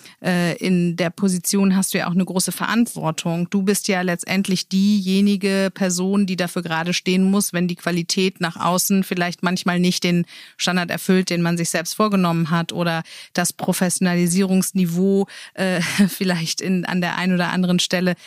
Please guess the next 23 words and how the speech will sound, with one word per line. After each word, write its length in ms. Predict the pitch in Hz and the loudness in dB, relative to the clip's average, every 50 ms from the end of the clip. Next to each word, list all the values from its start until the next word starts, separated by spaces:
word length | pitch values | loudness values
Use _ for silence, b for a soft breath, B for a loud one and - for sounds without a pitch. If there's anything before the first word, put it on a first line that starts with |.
| B B B - | B B B -2
nicht 260 | 190 190 175 - - | 0 0 2 0 0
so 140 | - 180 165 | -2 -2 0
eingehalten 640 | - 185 202 196 185 175 180 165 170 175 175 170 | 0 0 0 0 0 0 0 0 0 0 0 0
wird, 240 | 170 170 170 170 - | 0 0 -2 -2 -2
wie 100 | 175 175 | 0 0
es 80 | 170 - | 0 0
den 160 | - 175 160 | 0 -2 -2
eigenen 340 | - 156 170 175 170 160 165 | -2 -2 0 0 2 2 2
Erwartungen 540 | 170 170 170 175 175 180 - - 180 165 160 | 0 0 0 0 0 0 -2 -4 -4 -2 -2
entspricht. 640 | 165 160 165 - - - - 170 160 160 - - | 0 0 0 -2 -4 -4 -2 -2 -2 -2 -2 -2
Und 160 | - 180 175 B B B B B B | -2 -2 -2 B B B B B B
das 180 | - 180 170 - | -2 -2 -2 0
ist, 320 | 185 214 226 - - - - _ _ | 0 0 0 0 -4 -6 -10 _ _
da 140 | - - 160 | -6 -4 -2
möchte 280 | 170 170 180 180 - 180 | 0 0 0 0 -2 -6
ich 160 | - - - | -8 -6 -4
einfach 360 | - 175 180 - 185 180 - - | -6 -6 -4 -4 -6 -4 -4 -6
auch 120 | 180 - | -6 -4
ganz 200 | - 185 190 - | -2 -2 -2 0
<laughs> 20 | - | 0
ehrlich 380 | 196 214 226 220 214 202 - | 0 0 2 2 2 2 4
mal 160 | 202 185 185 180 | 2 2 2 2
sein, 200 | 185 180 185 | 0 -2 -2